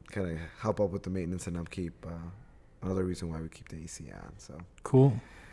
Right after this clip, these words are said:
Speaker 1: um, so yeah, so yeah, guys. I mean, if, uh, you know, kinda <clears throat> the end of, uh, you know, that story is if you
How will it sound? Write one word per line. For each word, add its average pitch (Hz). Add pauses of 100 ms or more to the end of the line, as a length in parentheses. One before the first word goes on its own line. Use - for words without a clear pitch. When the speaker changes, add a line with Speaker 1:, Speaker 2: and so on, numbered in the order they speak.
(240)
Speaker 1:
um, 82 (460)
so 147
yeah, 208 (100)
so -
yeah, 147
guys. 127
I 113
mean, 110
if, -
uh, 90 (100)
you 98
know, 85 (180)
kinda 117 (400)
<clears throat> -
the 98 (2000)
end 127
of, 110
uh, 98 (440)
you 98
know, 95
that 107
story 101
is 90
if 90
you 113